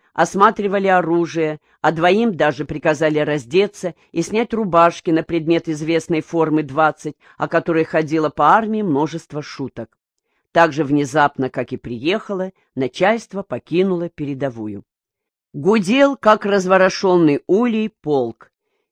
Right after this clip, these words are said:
Перешептывались бойцы, посмеивались над теми, кто почему-либо растерялся, оробел перед генералами.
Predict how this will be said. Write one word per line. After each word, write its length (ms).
Перешептывались 880
бойцы, 680
посмеивались 880
над 220
теми, 440
кто 200
почему-либо 720
растерялся, 880
оробел 580
перед 340
генералами. 840